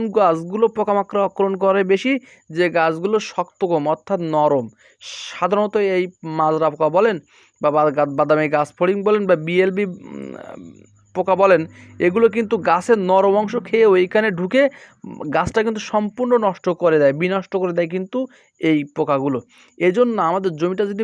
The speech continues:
পটাশ সারের ঘাটতি না থাকে, গাছটা শক্ত থাকে, মজবুত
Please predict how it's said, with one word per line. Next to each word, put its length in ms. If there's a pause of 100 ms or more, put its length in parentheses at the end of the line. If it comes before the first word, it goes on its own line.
পটাশ 320
সারের 260
ঘাটতি 300
না 160
থাকে, 280
গাছটা 300
শক্ত 320 (100)
থাকে, 200 (340)
মজবুত 420